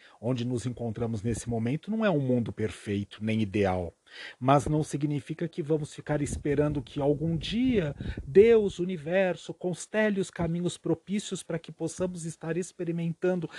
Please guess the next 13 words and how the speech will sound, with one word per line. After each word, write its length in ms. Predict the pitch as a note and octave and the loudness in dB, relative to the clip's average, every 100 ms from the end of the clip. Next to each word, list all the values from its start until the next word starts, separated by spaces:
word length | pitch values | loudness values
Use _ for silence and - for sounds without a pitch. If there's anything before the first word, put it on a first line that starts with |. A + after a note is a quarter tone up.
| - | -6
a 120 | D#3 D3+ | 0 4
nossa 340 | D#3 D3 D#3+ | 6 4 2
verdadeira 540 | C#3+ C#3+ D3 D3 D3 | 2 2 2 2 0
realidade 680 | C#3 D3 C#3 C#3 F#3+ A3 G#3 | 0 -4 -4 0 2 2 2
e 80 | A3+ | 4
aí 220 | A#3+ C#4 | 6 6
sim 320 | - - C#4 | 2 -2 -2
vamos 320 | A3+ A#3+ A#3+ - | 0 -2 -2 -2
tomar 300 | G3+ G#3 G3+ | 2 6 6
alguma 340 | F#3+ A#3 C4+ | 6 2 -2
atitude 560 | B3+ A3 - F3+ F3+ F3 | -2 -6 -6 -6 -4 -6
para 260 | D#3+ D#3+ | -2 -2
modificar. 760 | C#3+ D3+ B2 - G#2 F#2+ F2 | 0 -2 -4 -14 -16 -12 -12